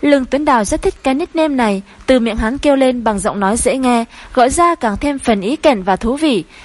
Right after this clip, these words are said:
Hắn cúi đầu đánh giá tiểu nữ nhân đang yên lặng không lên tiếng, nhỏ giọng cười hỏi, "Lại ăn giấm à?" Mặc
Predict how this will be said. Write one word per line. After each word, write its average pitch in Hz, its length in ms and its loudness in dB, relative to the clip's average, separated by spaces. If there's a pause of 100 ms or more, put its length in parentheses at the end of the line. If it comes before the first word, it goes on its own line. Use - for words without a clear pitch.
Hắn 247 280 -2
cúi 277 180 0
đầu 247 200 2
đánh 220 140 -4
giá 262 260 2
tiểu 240 200 0
nữ 294 120 -6
nhân 269 340 -2
đang 240 160 2
yên 240 220 -4
lặng 202 180 0
không 220 220 -2
lên 208 180 -2
tiếng, 208 280 0 (300)
nhỏ 208 160 0
giọng 196 220 -2
cười 220 160 0
hỏi, 185 300 0 (1200)
"Lại 202 140 0
ăn 226 220 -2
giấm 214 260 0
à?" 202 180 0 (1080)
Mặc 214 180 0